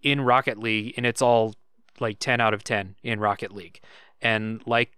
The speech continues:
the guys have said, it's free. So if any of what we've talked about interests you, uh, sports games, multiplayer games, soccer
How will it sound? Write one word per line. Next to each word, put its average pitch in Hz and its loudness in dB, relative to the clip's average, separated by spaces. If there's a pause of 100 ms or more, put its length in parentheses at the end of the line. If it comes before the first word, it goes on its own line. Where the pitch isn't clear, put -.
(160)
the 117 -2
guys 110 2
have 104 -6
said, 120 4 (400)
it's - -2
free. 131 2 (440)
So 120 0 (500)
if 151 0
any 180 2
of 139 2
what 131 2
we've 117 0
talked 120 2
about 104 2
interests 120 -2
you, 87 -14 (300)
uh, 95 -8
sports - 0
games, 120 0 (280)
multiplayer 117 2
games, 104 -2 (480)
soccer 117 2